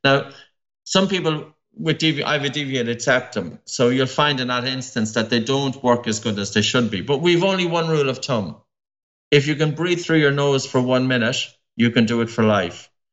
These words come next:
So if somebody comes into me with nasal congestion, I have them do that exercise,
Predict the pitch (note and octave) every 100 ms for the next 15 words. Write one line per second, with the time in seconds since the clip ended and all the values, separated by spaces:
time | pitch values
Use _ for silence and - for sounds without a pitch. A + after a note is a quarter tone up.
0 | _ - C#3 C3+ F3+ F#3 E3+ E3+ D#3+ D#3+
1 | D#3 D#3 D3+ C#3 C3+ C#3+ C3+ B2+ C3 B2+
2 | C3 C3 - C3 D#3 _ _ _ - A#2
3 | D3 D#3 D3+ C3+ C3+ B2 A2+ G#2+ - A2
4 | A#2 A#2 A#2 -